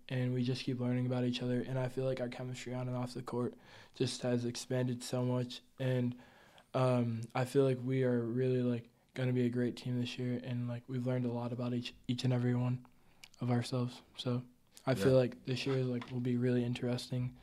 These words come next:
Speaker 1: to see how it all plays out, and I feel like it'll work in our favor because, uh, just at the end of the day, this team has really, like, grown a brotherhood, and it's really all you could ask for in a, in a basketball program.
Speaker 2: That's awesome.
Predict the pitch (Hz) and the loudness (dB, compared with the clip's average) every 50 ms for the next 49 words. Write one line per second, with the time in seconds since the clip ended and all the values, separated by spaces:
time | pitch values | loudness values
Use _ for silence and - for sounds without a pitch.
0 | - - - 123 - - 127 123 123 123 120 120 120 120 123 - 127 123 120 120 | -10 -6 -6 -4 0 2 2 4 4 4 4 4 2 2 0 0 0 0 0 0
1 | - 123 123 - - - 127 120 123 - - 123 123 117 - - - - 127 127 | 0 -2 -2 -2 -2 -2 -2 -2 0 0 2 2 2 0 -2 -4 -4 -2 0 2
2 | 131 127 127 131 127 123 120 - - 123 123 123 123 120 123 120 120 110 113 120 | 2 0 0 -2 -4 -4 -4 -4 -2 0 0 2 2 0 0 -2 -2 0 0 0
3 | 127 - - - - - - - - - - - - - - - 120 127 123 123 | 0 -2 -6 -12 -18 -18 -18 -20 -20 -20 -20 -20 -20 -16 -2 4 6 8 10 10
4 | 120 117 113 113 - - - - - - - _ _ _ - - 151 135 - - | 8 6 4 0 -4 -8 -16 -20 -20 -20 -20 _ _ _ 8 10 10 10 10 6
5 | - - - _ _ _ - - - - 143 131 151 143 143 147 147 139 135 135 | -2 -6 -12 _ _ _ -20 0 4 4 6 8 10 10 10 12 10 10 10 10
6 | 131 135 135 131 127 123 - - - _ _ _ _ - 147 135 - - - - | 10 10 10 8 6 2 -2 -8 -20 _ _ _ _ 2 2 4 2 2 0 2
7 | 131 131 131 127 120 120 117 - - 139 131 123 123 131 135 135 131 127 120 120 | 4 6 6 6 4 2 0 0 0 2 2 4 6 8 8 8 8 6 4 4
8 | - 131 131 127 123 117 - 123 123 123 120 120 123 123 120 123 120 - - - | 2 4 4 4 4 4 4 4 6 6 6 6 6 4 4 2 0 -4 -10 -20
9 | - - - - 127 123 123 127 123 123 - 143 131 127 127 - - 123 123 123 | -20 -20 -8 -2 2 4 4 4 4 4 6 6 6 6 4 2 2 0 2 2
10 | 123 123 123 120 117 117 120 120 123 - - 123 123 117 - 147 127 120 - - | 0 0 0 0 0 0 0 0 -2 -2 0 0 0 0 0 -2 -4 -6 -8 -10
11 | - - - - - - - 131 127 123 120 117 113 - - - _ - - - | -18 -20 -20 -20 -10 -4 0 2 4 4 4 2 -2 -4 -8 -14 _ -8 -2 2
12 | 127 123 120 - - - 120 120 - - 123 123 120 123 123 123 123 - - - | 2 2 2 0 0 -2 -2 0 0 0 2 2 2 2 2 0 -2 -4 -10 -20
13 | - - - - - 113 110 104 95 95 107 107 - 98 85 78 | -20 -20 -18 -8 -4 -2 -2 0 2 2 2 0 0 -4 -6 -6